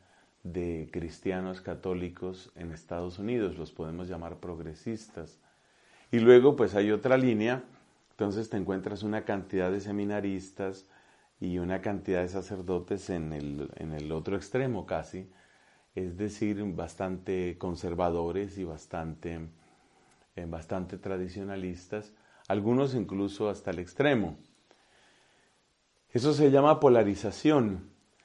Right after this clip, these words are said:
También en Argentina, hasta donde he podido tener yo conocimiento, que es solo rudimentario lo que tengo, también en Argentina se presenta una situación semejante. Eh,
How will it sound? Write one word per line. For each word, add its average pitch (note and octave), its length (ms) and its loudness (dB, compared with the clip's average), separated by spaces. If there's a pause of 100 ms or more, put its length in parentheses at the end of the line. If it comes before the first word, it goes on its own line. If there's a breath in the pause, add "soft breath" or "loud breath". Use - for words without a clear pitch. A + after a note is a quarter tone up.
(360 soft breath)
También A#2 340 2
en D#3 140 2
Argentina, A2 640 -2
hasta F#2 260 -4
donde F2 360 -2
he F#2+ 60 0
podido A#2 600 2
tener F#2 340 -4
yo G2+ 200 -4
conocimiento, F#2+ 840 -6
que F2+ 120 -8
es F2+ 80 -10
solo F2+ 320 -4
rudimentario F2 760 -6
lo D#2 140 -12
que D#2 160 -16
tengo, F2 520 -10 (640 soft breath)
también G2 220 0
en A#2+ 120 0
Argentina G#2 600 0
se F#2+ 140 -6
presenta F#2+ 580 -8
una G2+ 160 -10
situación F2+ 440 -10
semejante. F#2 800 -8 (640 soft breath)
Eh, F2+ 240 -6